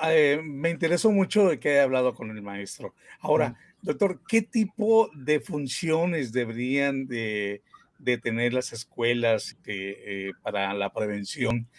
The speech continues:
Speaker 1: de la violencia de los jóvenes?
Speaker 2: Mira, lo, lo número uno, que es, es muy inte-, muy importante y va a sonar un poquito sencillo, es el reconocer que existen problemas de violencia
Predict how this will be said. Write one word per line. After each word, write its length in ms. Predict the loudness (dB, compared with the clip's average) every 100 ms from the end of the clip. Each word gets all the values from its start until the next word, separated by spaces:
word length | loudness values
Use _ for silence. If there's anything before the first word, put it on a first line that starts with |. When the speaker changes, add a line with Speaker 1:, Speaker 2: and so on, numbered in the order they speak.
| -20 -10
Speaker 1:
de 160 | -2 0
la 100 | 2
violencia 480 | 0 -2 -2 0
de 80 | 0
los 140 | -2 -10
jóvenes? 500 | -8 -8 -10 -20 -20 _ _ -20 _ _ 2
Speaker 2:
Mira, 340 | 4 4 2 -2
lo, 180 | -2 0
lo 220 | 0 4
número 400 | 8 8 8 8
uno, 340 | 6 4 4 2
que 100 | -2
es, 80 |
es 200 | -2 -2 2
muy 180 | 2
inte-, 420 | 2 -2 -4 -4 -2
muy 180 | 0 2
importante 640 | 2 0 2 2 2 2
y 40 | 2
va 120 | 2
a 40 |
sonar 320 | 0 0 2
un 120 | 2 -2
poquito 400 | -8 -12 -8 -6
sencillo, 760 | -4 -4 -2 0 0 -2 -8 _ _ _ _ _ _
es 220 | -2 0 0
el 100 | 0
reconocer 840 | -2 -2 -2 -2 -2 -2 -4 -4
que 100 | -4
existen 480 | -6 -8 -12 -8 -10
problemas 480 | -8 -8 -8 -8 -6
de 100 | -6
violencia 580 | -4 -2 -2 -4 -8